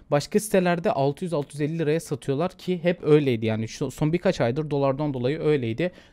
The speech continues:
Dört yüz yirmi dokuz liraya kaçırmayın arkadaşlar açıkçası. Biraz F K tarzı bir mouse. Hem klavye hem fingertip için uygun açıkçası. Orta ve büyük eller için gayet uygun.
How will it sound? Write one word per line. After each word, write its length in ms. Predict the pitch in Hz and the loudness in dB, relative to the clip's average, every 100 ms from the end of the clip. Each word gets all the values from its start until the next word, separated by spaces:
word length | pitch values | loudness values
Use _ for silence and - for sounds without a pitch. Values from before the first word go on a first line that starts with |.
| 143 | 4
Dört 220 | 151 147 | 4 4
yüz 140 | 156 | -4
yirmi 200 | 156 170 | -2 0
dokuz 320 | 160 156 190 151 | -2 -2 -2 0
liraya 280 | 151 170 | 2 0
kaçırmayın 500 | - 156 - 151 127 | 0 -4 0 0 0
arkadaşlar 480 | 107 - 120 113 113 | -2 -2 -2 -2 -4
açıkçası. 580 | 110 - - 120 - 175 - - - | -6 -8 -10 -8 -2 -4 -4 -20 -4
Biraz 240 | 156 - | -4 0
F 160 | 160 147 | 0 2
K 160 | 165 | 0
tarzı 380 | 160 143 113 113 | 0 0 0 -2
bir 60 | 110 | -2
mouse. 400 | 117 170 - - - _ _ | 0 0 -4 -18 -20 _ _
Hem 180 | 160 156 | -2 -2
klavye 340 | - 156 151 | 2 4 4
hem 60 | 143 | 2
fingertip 500 | - 156 143 - 135 | 2 2 2 -2 -12
için 220 | - 131 | -6 -4
uygun 420 | 131 143 143 131 | 0 0 2 2
açıkçası. 640 | 117 107 - 117 - 175 180 - - | 0 -4 -8 -8 -6 -6 -6 -14 2
Orta 400 | 170 160 - 160 | 4 4 4 4
ve 240 | 175 160 | 4 2
büyük 320 | 147 165 - - | 0 0 -2 -2
eller 320 | 143 135 113 | 0 2 0
için 320 | 107 - 175 - - - - | 0 -4 -6 -6 -20 -16 0
gayet 560 | 151 127 131 165 - - | 4 4 2 0 -8 -6
uygun. 380 | 143 127 104 | 0 0 0